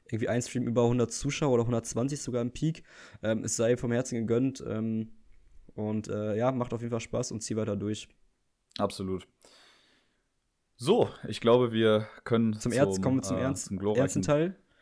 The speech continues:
Speaker 2: Ja, wir, ja, jetzt, jetzt, jetzt müssen wir den Schalter umlegen, Benno. Jetzt, jetzt kommt der erste,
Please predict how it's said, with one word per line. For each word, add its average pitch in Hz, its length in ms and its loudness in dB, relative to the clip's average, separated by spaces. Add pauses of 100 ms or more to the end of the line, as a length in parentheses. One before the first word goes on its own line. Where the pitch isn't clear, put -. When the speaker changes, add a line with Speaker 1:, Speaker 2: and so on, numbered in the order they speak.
(340)
Speaker 2:
Ja, 104 240 0
wir, 107 200 0
ja, 95 140 0
jetzt, 110 300 2
jetzt, - 220 -4
jetzt 101 160 -6
müssen 107 180 -2
wir 101 60 -2
den 98 100 -2
Schalter 95 260 -4
umlegen, 90 360 -6
Benno. 82 160 -10
Jetzt, - 220 -14
jetzt - 140 -16
kommt 87 180 -12
der 87 80 -8
erste, 90 260 -8